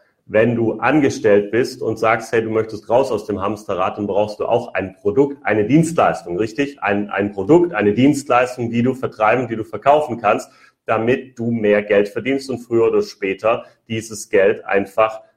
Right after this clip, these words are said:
ähm, das ersetzt, was du im Hamsterrad verdienst, richtig? So, ganz, ganz wichtig.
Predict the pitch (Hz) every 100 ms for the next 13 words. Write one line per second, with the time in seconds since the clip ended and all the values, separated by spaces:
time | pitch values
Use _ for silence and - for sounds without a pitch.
0 | _ 107 101 101 101 104 101 - - 104
1 | 117 - _ 110 104 107 - - 104 -
2 | 107 98 101 - 92 87 - 85 87 78
3 | - 98 104 143 143 - - 78 - -
4 | 107 104 - 92 - 85 - -